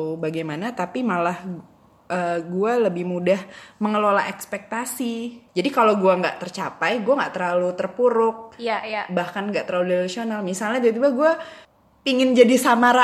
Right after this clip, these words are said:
Speaker 1: Alatas <laughs> gitu ya, tapi
Speaker 2: Samara Amani.
Speaker 1: Samara Amani
Speaker 2: Alatas,
Speaker 1: Alatas.
Speaker 2: ya, betul, betul.
Speaker 1: Eh, eh, bahwa ternyata kalau gue refleksi ya mungkin kemampuanku terbatas, jadi kayak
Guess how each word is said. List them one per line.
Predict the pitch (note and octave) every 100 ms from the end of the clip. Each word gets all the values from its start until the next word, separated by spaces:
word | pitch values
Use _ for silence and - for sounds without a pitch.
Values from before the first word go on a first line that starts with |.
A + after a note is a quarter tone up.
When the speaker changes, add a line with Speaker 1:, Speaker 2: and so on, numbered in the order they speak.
| A#3+
Speaker 1:
Alatas | B3+ A#3 F#3 - C#4+ C#4+
<laughs> | C4
gitu | D4 D#4
ya, | C#4 C4+ C#4 G4+ E4+
tapi | - C#4 C4+ C4+ A#4 A#4+ -
Speaker 2:
Samara | - C4 C4 C4+ C4
Amani. | C4+ A3+ G#3 A#3+ C4 B3
Speaker 1:
Samara | C#4+ C4+ B3+ A#3
Amani | A#3 A#3+ A#3+ A#3+
Speaker 2:
Alatas, | A#3 B3+ C4 - A#3+ B3 A#3+ C4+
Speaker 1:
Alatas. | B3+
Speaker 2:
ya, | B3
betul, | A3+ - A3+
betul. | G#3+ G#3+
Speaker 1:
Eh, | G#3 G#3+
eh, | G3+ F#3+
bahwa | G3+ G#3+ B3+
ternyata | A4 A3+ G#3 G#3+ G4+ A4+
kalau | C#4 A3+ G#3+
gue | G#3 G#3
refleksi | G3+ F#3+ - G3 F#3+ A#4 A4
ya | G3 F3+ F3 F#3+ -
mungkin | G#3 A3 F#4+ B4
kemampuanku | D#4+ A#3+ A#3 A#3 A3 A#3 D#4
terbatas, | B4+ D4 A#3 B3+ F#4+ - E4 E4+
jadi | A#3 A3 G#4
kayak | E4 A#3 G#3+